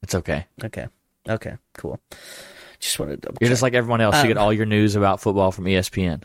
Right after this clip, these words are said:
Speaker 1: all right?
Speaker 2: Yeah. Yeah, or Facebook.
Speaker 1: Yeah.
Speaker 2: You know, 'cause that's the way God intended it. But, um,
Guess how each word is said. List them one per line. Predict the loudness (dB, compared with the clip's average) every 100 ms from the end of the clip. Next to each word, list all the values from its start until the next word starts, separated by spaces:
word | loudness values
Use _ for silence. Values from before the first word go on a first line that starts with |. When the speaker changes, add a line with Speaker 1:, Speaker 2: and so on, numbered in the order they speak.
| -10
Speaker 1:
all | -8
right? | -8 -12 _ _ _ _ -16 -14 -2
Speaker 2:
Yeah. | 0 0 -4 _ _ _ _ _ _ -6
Yeah, | -2 -2 0
or | 0 0
Facebook. | 2 0 -2 -14 -8 0
Speaker 1:
Yeah. | 0 -2 -8
Speaker 2:
You |
know, | -14 _
'cause | -12 -6
that's | -4 -4 -10 -14 -8
the | -4
way | 0 0
God | 2 0
intended | 0 -2 -2 -4 -6
it. | -10 -8 2
But, | 4 4
um, | 2 0 0 -2